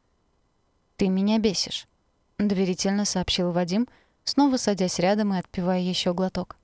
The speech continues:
«Тоже новое чувство». Я чокнулась с ним бокалом. «Сегодня наверняка день профилактики Альцгеймера». Он смотрел за окно на шикарную ночную Москву и о чём-то думал.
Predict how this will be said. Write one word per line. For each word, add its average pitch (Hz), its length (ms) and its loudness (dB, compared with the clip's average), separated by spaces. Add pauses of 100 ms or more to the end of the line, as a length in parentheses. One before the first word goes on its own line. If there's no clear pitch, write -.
(1080)
«Тоже 196 320 2
новое 277 320 4
чувство». 247 460 -2 (720)
Я 208 200 0
чокнулась 180 520 -2
с - 80 -4
ним 185 180 0
бокалом. 180 460 -4 (540)
«Сегодня 196 440 2
наверняка 185 520 0
день 175 200 0
профилактики 190 680 -2
Альцгеймера». 175 680 -2 (1000)
Он 202 120 0
смотрел 254 500 2
за 202 140 2
окно 196 340 -2 (260)
на 196 140 2
шикарную 190 560 0
ночную 180 380 -2
Москву 175 420 0
и 240 60 4
о 185 140 2
чём-то 185 340 -2
думал. 180 360 -4